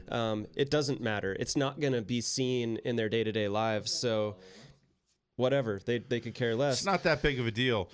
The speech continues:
Speaker 1: We've already, what's interesting is we've already seen r-, mortgage rates change based on speculation of how the Fed is gonna change policy. The Fed didn't do anything.
Speaker 2: Right.
Speaker 1: Not doing anything,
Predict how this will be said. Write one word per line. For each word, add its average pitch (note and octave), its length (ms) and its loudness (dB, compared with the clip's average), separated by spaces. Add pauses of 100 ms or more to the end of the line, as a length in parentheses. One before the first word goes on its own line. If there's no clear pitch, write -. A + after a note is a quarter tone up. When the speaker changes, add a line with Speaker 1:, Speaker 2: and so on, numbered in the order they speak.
Speaker 1:
We've G#3 200 4
already, A3 300 4
what's F#3 340 2
interesting A#3+ 500 0
is F3 280 -2 (800)
we've G#3 220 2
already A#3+ 280 4
seen A#3 300 0
r-, D3 200 2 (200)
mortgage D3 540 4
rates C3 300 4
change C3 500 2
based C#3 320 2
on C3+ 220 2
speculation C3+ 1200 0 (180)
of C#3 120 2
how C#3 260 0
the B2+ 80 0
Fed C3 240 2
is B2+ 120 -2
gonna B2+ 160 0
change A2+ 320 -2
policy. C#3 420 -2
The A#2+ 100 0
Fed A#3+ 180 0
didn't B3 200 2
do C4 180 4
anything. C3+ 380 0 (100)
Speaker 2:
Right. F#2 260 -2 (300)
Speaker 1:
Not G3+ 340 2
doing G3+ 300 4
anything, D3+ 640 0